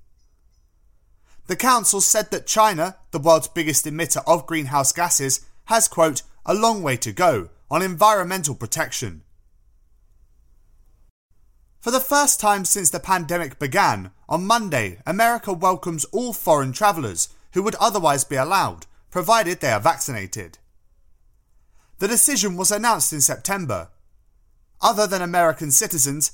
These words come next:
nearly everyone had been barred entry since early twenty twenty.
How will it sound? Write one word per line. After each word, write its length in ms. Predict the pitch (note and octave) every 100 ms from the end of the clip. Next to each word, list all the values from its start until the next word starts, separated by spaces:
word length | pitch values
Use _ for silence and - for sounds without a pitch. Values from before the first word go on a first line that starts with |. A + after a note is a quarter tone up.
| - -
nearly 260 | F#3 A3+ G3
everyone 420 | A3 G#3 F3+ D#3+
had 300 | C#3 A3+ G#3+
been 160 | F#3 D#3+
barred 300 | D#3 C3+ -
entry 420 | G3 E3+ - A2
since 300 | F#2 F3 -
early 280 | F3+ G#3 A#3
twenty 320 | - E3 G3+
twenty. 560 | G#3+ F#3 F#3+ C3 F2+ E2